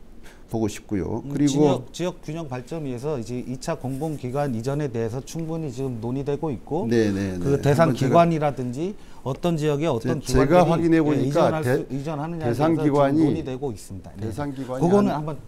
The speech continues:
Speaker 2: 더
Speaker 1: 예,
Speaker 2: 찾아보시면,
Speaker 1: 예. 대상
Speaker 2: 예.
Speaker 1: 기관이 한 이백구십 개 정도 되더라고요.
Speaker 2: 네, 네, 네.
Speaker 1: 그중에 이제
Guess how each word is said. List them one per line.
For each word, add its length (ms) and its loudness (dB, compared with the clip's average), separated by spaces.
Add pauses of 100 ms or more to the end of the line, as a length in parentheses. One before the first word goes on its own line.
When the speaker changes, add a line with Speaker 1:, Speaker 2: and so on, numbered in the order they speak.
Speaker 2:
더 100 -4
Speaker 1:
예, 40 -4
Speaker 2:
찾아보시면, 680 2
Speaker 1:
예. 40 -20
대상 280 -2
Speaker 2:
예. 80 0
Speaker 1:
기관이 240 -2
한 160 -4
이백구십 680 -8
개 120 -2
정도 280 -4
되더라고요. 500 -4
Speaker 2:
네, 160 0
네, 200 -2
네. 160 -4
Speaker 1:
그중에 320 -4
이제 440 -4